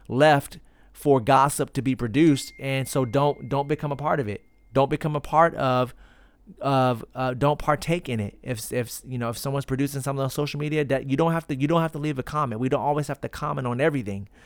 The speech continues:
So don't get caught up in that. Don't allow that. Don't allow your time in this weekend to be wasted getting caught up in the comment section, getting caught, caught up in seeing who, what he or she has said. Don't waste your, don't waste your weekend away getting caught up in that.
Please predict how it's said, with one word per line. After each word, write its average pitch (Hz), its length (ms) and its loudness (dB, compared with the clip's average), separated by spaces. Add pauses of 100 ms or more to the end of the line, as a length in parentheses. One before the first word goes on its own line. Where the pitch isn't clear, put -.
(320)
So 131 360 4 (240)
don't 143 220 8
get 151 140 2
caught 151 180 4
up 139 100 2
in 123 60 -4
that. 120 120 0
Don't 135 140 2
allow 143 280 6
that. 143 240 0
Don't 147 200 4
allow 147 200 4
your 139 160 2
time 151 440 -2
in 127 80 -2
this 127 160 -2
weekend 131 260 -2
to 123 60 0
be 120 100 0
wasted 123 560 2
getting 127 220 -2
caught 135 240 2
up 123 100 -4
in 113 60 -6
the 117 80 -2
comment 139 360 -4
section, 110 460 -4 (300)
getting 135 180 0
caught, 147 380 2
caught 143 240 2
up 135 80 -2
in 123 80 -4
seeing 147 260 -4
who, 131 220 -2
what 127 220 0
he 160 220 -2
or 143 60 4
she 156 200 -4
has 123 200 0
said. 123 460 0 (340)
Don't 139 180 4
waste 151 280 4
your, 143 100 -2 (100)
don't 147 300 2
waste 147 320 2
your 143 120 4
weekend 139 360 0
away 123 380 2
getting 120 260 -4
caught 135 240 -2
up 127 100 -4
in 107 120 -2
that. 98 200 -6